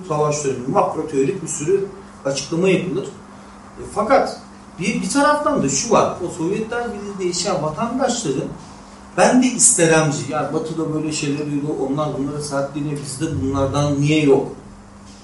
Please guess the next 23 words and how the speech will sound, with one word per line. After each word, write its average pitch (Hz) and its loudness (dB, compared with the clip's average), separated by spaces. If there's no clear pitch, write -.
Bizde 156 2
de 202 10
olsun 156 6
istekleri 135 -2
var. 185 2
Aynı 190 4
zamanda 208 4
o 202 6
dönemde 180 6
yaşamış, 208 4
e, 147 -4
bir 208 -2
sürü 175 0
insandan 151 0
duyduğum 160 2
şey 143 -2
de 135 -2
şu, 226 -4
e, - -10
para 151 4
harcayamıyorlar 160 0
ya 135 -2
komünist 131 -6